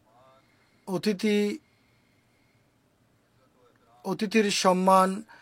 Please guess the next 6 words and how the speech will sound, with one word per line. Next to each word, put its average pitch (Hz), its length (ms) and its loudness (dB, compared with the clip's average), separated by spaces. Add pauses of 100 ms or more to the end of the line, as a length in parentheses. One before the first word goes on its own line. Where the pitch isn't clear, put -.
(180)
এবং 190 260 -2
ইজ্জত 180 400 2
করার 180 580 2
নির্দেশ 180 440 2
দিয়েছে, 175 420 -2 (1300)
সেখানে 214 540 2